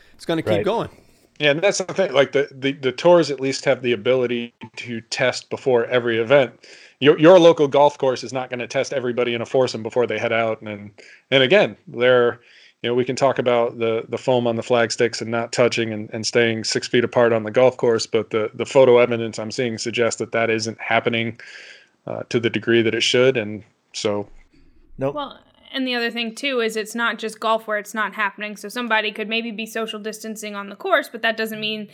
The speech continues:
Speaker 4: that they didn't go to a restaurant and meet up with a couple of friends and then bring it to the course. So, I mean, there's so many variables that you can't control, and then, you know, it, it could move from there. That, that's the problem.
Speaker 3: You know, we talk about, you know, there is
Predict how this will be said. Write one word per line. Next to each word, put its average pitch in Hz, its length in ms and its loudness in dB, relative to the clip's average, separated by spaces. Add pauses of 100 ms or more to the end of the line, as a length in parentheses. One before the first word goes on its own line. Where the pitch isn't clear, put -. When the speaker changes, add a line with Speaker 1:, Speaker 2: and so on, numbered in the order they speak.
(200)
Speaker 4:
that 220 100 -8
they 226 100 0
didn't 220 180 -2
go 220 160 0
to 208 80 -6
a 208 80 -4
restaurant 214 480 -2
and 208 100 -10
meet 214 140 -8
up 202 180 -8
with 208 140 -12
a - 20 -20
couple 214 300 -10
of 208 80 -12
friends 233 320 -6
and 214 100 -10
then 214 220 -10
bring 226 200 -6
it 226 120 -6
to 330 160 -4
the 220 80 -6
course. 196 360 -12
So, 208 280 -4
I - 160 -4
mean, 226 120 -6
there's 226 200 -4
so 262 140 -6
many 226 180 -6
variables 214 720 -4
that 202 200 -14
you 214 100 -14
can't 220 380 -8
control, 196 760 -4 (320)
and 208 180 -8
then, 190 400 -10
you 208 140 -12
know, 180 260 -16 (100)
it, - 200 -14 (240)
it - 180 -12
could 190 260 -20 (140)
move 202 300 -12
from 190 180 -18
there. 208 260 -8
That, 202 280 -12
that's 269 240 -4
the 220 60 -14
problem. 226 600 -6 (540)
Speaker 3:
You 131 80 0
know, 127 180 2
we 131 160 2
talk 139 220 6
about, 123 360 2 (760)
you 117 80 -4
know, 113 80 -4
there 120 180 4
is 117 320 -2